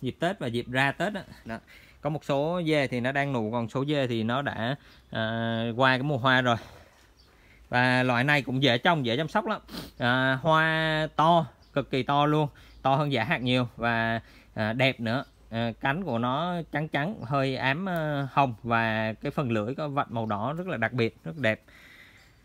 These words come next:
Rồi, đây là một cái loại, à, thuộc dòng họ kiếm nha mọi người, kiếm lá mên.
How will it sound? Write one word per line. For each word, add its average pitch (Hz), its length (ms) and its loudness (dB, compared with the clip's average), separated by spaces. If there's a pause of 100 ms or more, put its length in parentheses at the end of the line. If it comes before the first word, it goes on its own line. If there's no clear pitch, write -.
(1700)
Rồi, 117 300 2
đây 131 140 4
là 143 100 0
một 127 180 -2
cái 147 100 -4
loại, 113 360 0
à, 113 260 0
thuộc 127 160 -6
dòng 127 220 2
họ 110 160 -2
kiếm 151 280 2
nha 233 80 -2
mọi 143 160 0
người, 107 260 -2
kiếm 131 140 -2
lá 143 120 0
mên. 156 240 2